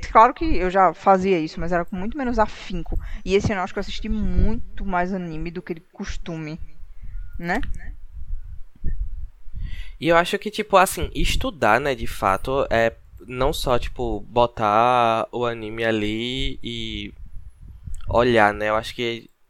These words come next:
Speaker 2: esse foi o primeiro ano que eu realmente, hum, não vou dizer me forcei, mas me fiz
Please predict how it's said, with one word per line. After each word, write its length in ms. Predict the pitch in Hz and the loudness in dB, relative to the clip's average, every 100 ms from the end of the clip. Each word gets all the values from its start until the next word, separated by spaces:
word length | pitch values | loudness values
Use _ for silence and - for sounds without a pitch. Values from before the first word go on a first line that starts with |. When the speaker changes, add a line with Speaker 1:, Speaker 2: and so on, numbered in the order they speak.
| _ | _
Speaker 2:
esse 280 | 113 117 123 | -6 -6 -6
foi 140 | 131 127 | -6 -6
o 20 | |
primeiro 440 | - 127 120 120 | -6 -4 -2 0
ano 220 | 135 113 | 0 0
que 80 | 117 | -4
eu 100 | 120 | -4
realmente, 720 | 117 110 123 139 113 117 - 127 - - - - | -2 2 0 0 -8 -12 -14 -12 -8 -8 -8 -10
hum, 420 | 117 120 120 120 - - | -10 -10 -10 -14 -18 -6
não 200 | 208 233 | -2 -2
vou 140 | 208 | -2
dizer 180 | 135 139 | -2 -4
me 120 | 123 | -4
forcei, 800 | - 139 123 - - 104 107 175 - - - | -6 -4 -4 -4 -2 -2 -2 -6 -4 -4 -4
mas 440 | - 120 120 131 - - - - - - - _ - 131 | 2 4 4 0 -6 -10 -10 -8 -8 -10 -16 _ -20 -12
me 300 | 139 139 156 | -6 -4 -6
fiz 840 | - - 139 196 202 - - | -6 -8 -8 -4 -2 -2 -4